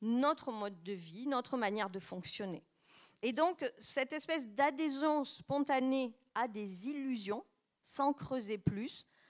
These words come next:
ça nous pen-, ça nous paraît être un ressort à l'œuvre aujourd'hui qui explique ces phénomènes massifs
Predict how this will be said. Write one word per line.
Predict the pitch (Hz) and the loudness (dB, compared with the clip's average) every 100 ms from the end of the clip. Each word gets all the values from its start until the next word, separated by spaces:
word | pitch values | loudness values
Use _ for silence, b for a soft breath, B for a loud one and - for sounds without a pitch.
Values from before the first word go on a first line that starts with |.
| b | b
ça | - 226 | -6 -2
nous | 240 | -2
pen-, | 240 302 - _ - | 0 -2 -4 _ -10
ça | - | 0
nous | 220 | 2
paraît | 233 240 320 | 4 6 6
être | 320 | 4
un | 233 208 | 2 2
ressort | 175 254 - 208 208 - - _ - | 2 2 2 0 -2 -4 -14 _ -2
à | 214 | 0
l'œuvre | 202 180 233 156 - _ | 2 -2 -4 -10 -14 _
aujourd'hui | 254 220 196 175 190 - | -2 0 -2 -4 -12 -12
qui | 247 - | -12 -8
explique | 214 - - 294 - - _ | -6 -6 -4 -6 -6 -16 _
ces | - 214 | -16 -12
phénomènes | 202 208 202 196 190 | -2 -2 0 -2 0
massifs | 190 185 - 262 | -2 -2 -6 -10